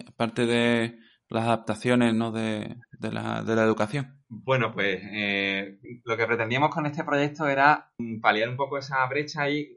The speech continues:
Speaker 2: garantizar a través de las emisiones de radio, que suena como algo muy
Speaker 1: Hmm.
Speaker 2: antiguo,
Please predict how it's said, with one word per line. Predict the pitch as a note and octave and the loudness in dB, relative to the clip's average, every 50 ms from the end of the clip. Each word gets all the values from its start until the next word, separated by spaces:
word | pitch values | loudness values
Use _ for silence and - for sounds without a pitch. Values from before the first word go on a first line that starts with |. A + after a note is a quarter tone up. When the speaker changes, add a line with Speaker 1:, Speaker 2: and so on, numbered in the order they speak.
| - A2 | -10 -6
Speaker 2:
garantizar | A2 G#2+ G#2+ G#2+ G2+ G#2 - C3+ | -4 -4 -4 -6 -10 -6 -2 -2
a | C#3 | -2
través | B2+ A2+ A#2 B2+ | -2 -2 -2 -2
de | C3 | -2
las | A2+ - - | -2 -4 -6
emisiones | - G2 - - A#2 B2 B2+ | -12 -20 -14 -10 -6 -6 -4
de | B2 A#2+ | -2 2
radio, | A2+ C3 C#3+ C#3+ C#3 D3+ - _ | 6 6 6 6 6 -2 -8 _
que | _ | _
suena | - - A2+ A2 A2 | -16 -10 -8 -8 -8
como | A2 A2 G#2+ | -6 -4 -2
algo | G#2+ A2 A2+ A2+ A2 | -2 -2 -4 -6 -8
muy | A2 A2 A2+ | -8 -8 -6
Speaker 1:
Hmm. | A#2 A2 | -6 -6
Speaker 2:
antiguo, | G#2 G#2 G#2+ - B2+ B2+ A#2+ | -6 -8 -10 -12 -10 -10 -12